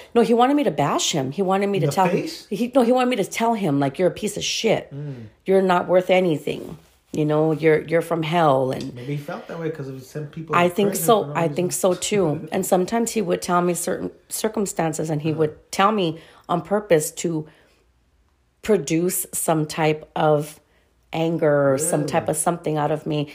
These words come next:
Speaker 1: So then at the end of it all, he would want me to urinate in a cup, and I would throw it at him.
Speaker 2: Wow.
Speaker 1: I know.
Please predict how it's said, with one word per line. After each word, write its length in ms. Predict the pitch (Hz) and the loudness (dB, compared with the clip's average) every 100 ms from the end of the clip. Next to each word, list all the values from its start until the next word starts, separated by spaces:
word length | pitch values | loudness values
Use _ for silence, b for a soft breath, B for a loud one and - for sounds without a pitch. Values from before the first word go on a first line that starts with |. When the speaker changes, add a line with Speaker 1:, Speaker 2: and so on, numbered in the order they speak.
| B | B
Speaker 1:
So 220 | - 208 175 | 2 4 4
then 180 | 175 | 2
at 160 | 165 165 | -2 -2
the 100 | 170 | 0
end 140 | 175 | 2
of 100 | 170 | 2
it 120 | 160 170 | 4 4
all, 120 | 180 | 2
he 140 | 175 | 2
would 180 | 156 151 | 0 0
want 260 | 151 156 160 | 0 -2 -4
me 100 | 156 | -6
to 360 | - 156 143 b b _ | -4 -4 -4 b b _
urinate 480 | 175 220 220 196 180 | 2 4 4 2 2
in 120 | 156 | 0
a 60 | 147 | 0
cup, 320 | 160 139 - | 0 -2 -2
and 120 | 156 | -4
I 60 | 143 | -2
would 180 | 139 - | -2 -2
throw 240 | 160 151 | 2 2
it 100 | 131 | 2
at 140 | 143 - | -2 -6
him. 280 | - - 110 | -12 -12 -18
Speaker 2:
Wow. 960 | 117 113 123 123 120 110 107 98 95 92 | -18 -14 -12 -12 -12 -12 -14 -16 -18 -8
Speaker 1:
I 180 | 160 139 | -4 -2
know. 380 | 135 135 127 | -2 -6 -10